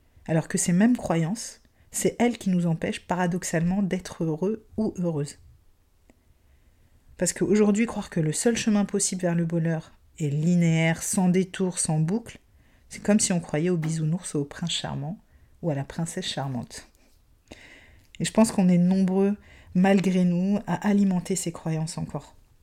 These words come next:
Ça fait partie un peu des messages de notre société de façon générale. Et ça peut même faire partie de notre éducation,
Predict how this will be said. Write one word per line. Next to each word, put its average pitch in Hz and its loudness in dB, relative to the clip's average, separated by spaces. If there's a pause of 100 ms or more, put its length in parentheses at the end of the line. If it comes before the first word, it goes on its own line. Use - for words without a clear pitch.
(640)
Ça - -2
fait 185 2
partie - 0
un 180 2
peu 196 -4
des 185 0
messages 170 0
de 170 2
notre 165 2
société 170 -4
de 196 -4
façon 165 -2
générale. 156 -4 (320)
Et 170 -4
ça - -2
peut 175 0
même 180 2
faire - -6
partie 185 -6
de 165 -4
notre 156 -4
éducation, 156 -4